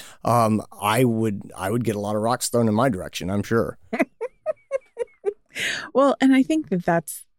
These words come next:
Speaker 2: that's the hard part. I think you put your finger on it when you said, um, it's really, really easy for the team, especially, to wanna draw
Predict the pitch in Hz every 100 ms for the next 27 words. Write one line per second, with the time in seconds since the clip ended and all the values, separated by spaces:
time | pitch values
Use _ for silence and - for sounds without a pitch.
0 | _ 180 185 175 - 165 160 160 165 165
1 | - _ _ 175 170 - 175 160 175 165
2 | 165 160 - _ _ _ _ _ 190 180
3 | 175 165 151 151 147 - 170 160 170 -
4 | 160 156 180 - _ _ 175 170 175 -
5 | - 196 196 180 190 190 180 170 - 170
6 | 160 165 - 165 156 - - - 151 151
7 | 151 - 139 - 143 151 - 160 147 151
8 | 151 160 151 151 156 151